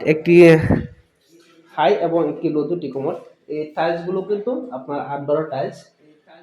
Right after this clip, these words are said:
এ, যদিও এগুলো পুটিং, এখনো পুটিং করা হয়নি। এ, চলমান কাজ আজকে ইনশাল্লাহ কমপ্লিট হবে। তো এখানে প্রত্যেকটি টয়লেটে আপনি দেখেন, আমরা কিন্তু এখানে এই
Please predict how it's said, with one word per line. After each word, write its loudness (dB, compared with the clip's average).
এ, -6
যদিও -4
এগুলো -6
পুটিং, -8
এখনো -4
পুটিং -10
করা -4
হয়নি। -6
এ, -8
চলমান -4
কাজ -6
আজকে -8
ইনশাল্লাহ -2
কমপ্লিট -8
হবে। -8
তো -6
এখানে 0
প্রত্যেকটি -6
টয়লেটে 0
আপনি 0
দেখেন, -6
আমরা -8
কিন্তু -8
এখানে -8
এই -2